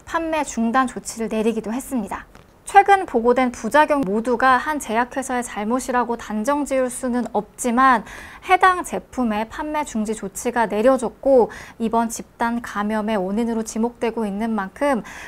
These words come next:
저희 비욘디에서는 소비자의 알 권리를 위해 해당 제품의 실명을 밝히기로 했습니다. 현재 논란이 되고 있는 제품은 유니메드 제약의 유니알주인데요.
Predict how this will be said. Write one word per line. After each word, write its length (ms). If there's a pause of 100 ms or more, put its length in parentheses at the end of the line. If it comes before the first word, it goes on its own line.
저희 300
비욘디에서는 1000
소비자의 600
알 220
권리를 520
위해 320 (300)
해당 260
제품의 680
실명을 600
밝히기로 600
했습니다. 540 (440)
현재 240
논란이 520
되고 280
있는 200
제품은 680
유니메드 680
제약의 580
유니알주인데요. 1200